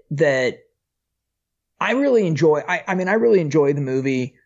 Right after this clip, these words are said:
for its heart and its humanity, and, like, that it's, that it ends up being about, you know, simple personal connection, and that the geeks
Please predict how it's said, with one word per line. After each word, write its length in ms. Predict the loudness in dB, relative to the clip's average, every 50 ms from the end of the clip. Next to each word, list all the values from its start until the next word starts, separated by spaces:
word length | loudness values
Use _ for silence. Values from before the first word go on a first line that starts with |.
| _ _ _ _ _ _
for 160 | -2 0 0
its 100 | 0 0
heart 300 | 0 0 0 0 -2 -4 -6
and 80 | -8 -8
its 140 | -8 -6 -4
humanity, 800 | -2 -2 0 0 0 -2 -2 -2 -2 -2 -2 -2 -2 -4 -4 -4
and, 160 | -4 -2 -2
like, 300 | -2 -2 -2 -4 -2 -4
that 100 | -2 -2
it's, 160 | -2 -6 -4
that 140 | -4 -4 -4
it 120 | -2 -4
ends 160 | -4 -2 -2
up 140 | -2 -2 -2
being 180 | -2 -2 -2 0
about, 300 | 0 0 0 0 -2 -2
you 80 | -2
know, 140 | -2 -2 -2
simple 440 | -2 0 0 0 2 2 2 2 2
personal 460 | 0 -4 -2 -2 -2 0 0 -2 -4
connection, 640 | -2 0 0 0 0 -2 -2 -4 -2 -2 0 0 0
and 200 | 0 0 2 2
that 180 | 0 0 -2 -2
the 80 | -4 -4
geeks 540 | -2 0 0 0 0 0 -4 -6 -6 -8